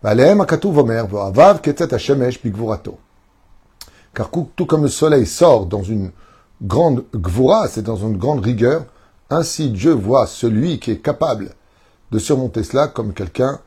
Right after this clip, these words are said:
d'une grande rigueur. Alors bien sûr, bien sûr, il est évident que quand on a une femme, par exemple, qui, euh,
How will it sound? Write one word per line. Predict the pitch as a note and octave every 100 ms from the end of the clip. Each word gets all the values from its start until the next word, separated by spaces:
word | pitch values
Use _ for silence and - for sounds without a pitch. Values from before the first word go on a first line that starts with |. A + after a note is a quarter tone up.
| _ -
d'une | G#2+ G#2+
grande | B2
rigueur. | G#2+ G2 G#2
Alors | F3
bien | E3 E3
sûr, | - E3+ B2 - _ _ _ _ _
bien | G#2+
sûr, | F#2+ - - _ _ - - _ _ _ _ _ _ _ _ _ _ _ _ _ _ _ _ _ _ _ _ _ _ _ - - _ _ _ _ _ _
il | B2
est | B2
évident | D#3 D3 F3 C#3+
que | C3 B2+ A2+ G#2+ G#2 - - - - G1+ - - -
quand | A2+ A2
on | C#3+
a |
une | C3 A2+
femme, | - G#2+ F2
par | E2+ G#2+
exemple, | B2 G#2 - - _
qui, | - A2+ A2 A2
euh, | G2 F#2